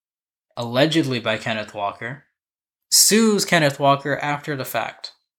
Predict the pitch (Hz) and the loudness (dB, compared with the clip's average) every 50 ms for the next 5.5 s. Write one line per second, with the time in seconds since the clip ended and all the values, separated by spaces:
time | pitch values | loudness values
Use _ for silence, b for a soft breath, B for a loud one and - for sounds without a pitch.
0 | _ _ _ - 160 160 160 170 - - - 170 180 190 214 208 208 - - 165 | _ _ _ -2 0 2 2 2 0 0 0 2 4 4 4 4 2 0 0 -2
1 | 160 165 180 196 190 180 - 196 190 202 196 196 175 175 175 175 160 - - - | 0 0 2 2 2 2 2 2 2 2 0 0 2 4 4 4 4 0 0 0
2 | 165 160 151 151 156 151 147 147 - 147 143 135 - 139 135 - - - 170 175 | 0 0 0 4 4 4 4 4 2 -2 -2 0 -2 -2 -4 -2 0 0 0 0
3 | 165 - - 175 165 151 147 147 160 165 165 151 131 123 123 120 120 B B B | 0 -2 0 0 0 0 0 0 2 4 4 4 4 2 2 0 -2 B B B
4 | B B - 139 131 - - 147 143 143 139 - - 135 135 131 135 131 120 120 | B B -4 -2 -2 0 2 2 2 2 2 4 6 6 4 4 2 -4 -2 0
5 | 123 123 120 113 107 101 98 95 95 | 0 0 0 -2 -4 -8 -10 -12 -12